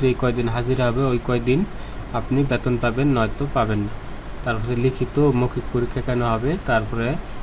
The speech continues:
কর্তৃপক্ষ চাইলে কোনো কারণ ছাড়া এই সার্কুলার বাতিল করতে পারে।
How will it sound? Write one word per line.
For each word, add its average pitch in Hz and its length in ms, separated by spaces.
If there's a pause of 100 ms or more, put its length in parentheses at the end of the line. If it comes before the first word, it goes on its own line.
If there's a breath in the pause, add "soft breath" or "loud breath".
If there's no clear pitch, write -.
(140)
কর্তৃপক্ষ 127 420 (120)
চাইলে 131 260 (160)
কোনো 123 160
কারণ 120 280 (100)
ছাড়া 123 160
এই 120 100
সার্কুলার 127 500
বাতিল 120 300
করতে - 280
পারে। 104 220